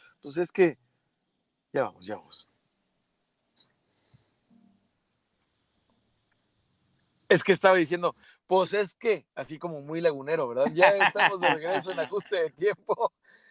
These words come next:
en el último, tercer y último bloque de este programa, el episodio número cincuenta y tres o cincuenta y cuatro, ¿cuál era?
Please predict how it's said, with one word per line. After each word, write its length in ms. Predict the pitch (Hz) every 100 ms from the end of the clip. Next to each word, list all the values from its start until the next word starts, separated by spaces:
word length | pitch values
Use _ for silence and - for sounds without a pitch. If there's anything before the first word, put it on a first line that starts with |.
| _
en 220 | - 190 185
el 280 | 196 202 _ -
último, 600 | 247 254 226 202 208 -
tercer 340 | - 151 208 214
y 60 | 208
último 340 | 175 185 165
bloque 500 | 160 180 - 180 - _ -
de 240 | 120 131
este 240 | 147 -
programa, 480 | 120 110 120 139 165
el 80 | 131
episodio 500 | 107 107 117 131 131
número 280 | 127 127 117
cincuenta 420 | 104 - 110 104
y 60 | 113
tres 340 | 143 151 - _ _ _ _
o 120 | -
cincuenta 460 | - 95 90 101 92
y 40 |
cuatro, 280 | - 135 160
¿cuál 160 | 147 123
era? 260 | 113 226